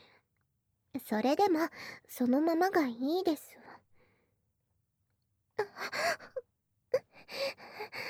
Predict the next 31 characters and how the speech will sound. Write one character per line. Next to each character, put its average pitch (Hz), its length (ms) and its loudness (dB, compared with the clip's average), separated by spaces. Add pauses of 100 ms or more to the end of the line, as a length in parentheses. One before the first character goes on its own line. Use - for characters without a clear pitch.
(1200)
お 370 40 8
兄 339 260 6
さ 403 120 -4
ん - 20 -4
は、 339 300 -10 (340)
ど 427 140 2
う 427 80 2
し - 60 -8
て 523 220 6
そ 381 140 6
ん 339 60 -6
な 339 100 4
に 370 300 2
ゆ 392 100 4
い 415 160 6
を 294 100 2 (220)
気 - 160 -6
持 359 140 -4
ち - 180 2
よ 415 80 4
く 403 180 4 (120)
で 392 100 0
き - 200 0
る 427 120 4
ん 370 60 4
で 359 120 6
す - 120 -12
か？ - 140 -16 (2250)
自 - 240 -6
分 359 240 -4
で - 80 -12